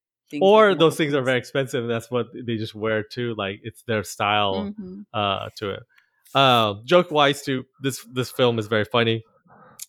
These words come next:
Speaker 2: Multiple times I laugh. I can't think of, like, a joke off the top of my head, but it was, uh, I need to rewatch it. But there, well,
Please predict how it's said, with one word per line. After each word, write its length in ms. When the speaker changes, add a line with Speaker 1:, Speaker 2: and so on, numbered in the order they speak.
Speaker 2:
Multiple 340
times 280
I 80
laugh. 300
I 100
can't 300
think 140
of, 100
like, 180
a 80
joke 340
off 240
the 80
top 100
of 40
my 140
head, 320
but 320
it 120
was, 220
uh, 40
I 220
need 160
to 80
rewatch 580
it. 160
But 160
there, 300
well, 420